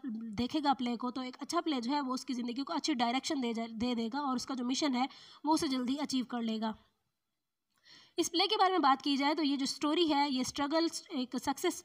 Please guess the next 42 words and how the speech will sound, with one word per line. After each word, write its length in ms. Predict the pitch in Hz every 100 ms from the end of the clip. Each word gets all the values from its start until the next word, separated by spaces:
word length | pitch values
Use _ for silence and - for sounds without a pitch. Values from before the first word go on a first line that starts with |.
| 415 - -
अ, 40 |
एक 400 | 240 240 262 262
स्टोरी 460 | 277 254 - 269 311
है 140 | 277
struggle 440 | 277 - 285 330 339
for 120 | 254
success 460 | - 311 - 359 269
and 160 | 254
disappointment 600 | 277 370 330 277 277 254 -
of 40 | 247
the 260 | - 302
American 440 | 262 254 247 262 226
dream। 260 | 240 226 - - - - -
अब 100 | 269
अमेरिकन 460 | 277 277 339 403 349
ड्रीम 200 | 359 349
क्या 180 | 320
है? 180 | 285 294 -
अमेरिकन 400 | 277 330 349 349
ड्रीम 260 | 269 294 302
is 140 | 302
a 60 | 294
promise 400 | 269 247 254 -
that 240 | 269 262 254
life 400 | 254 294 339 -
can 100 | 269
be 200 | 254 247
better 320 | 226 269 311
for 160 | 349 254 - 320
every 140 | 370 370
person 340 | 269 269 269 277 - - -
if 100 | 320 247
he 100 | 359
or 120 | 349
she 180 | - 294 294
has 180 | 277 277
the 80 |
opportunity 560 | - - 277 294 311 330 349
and 180 | 262 240
willingness 420 | 294 330 302 302
to 40 | 285
work 260 | 233 240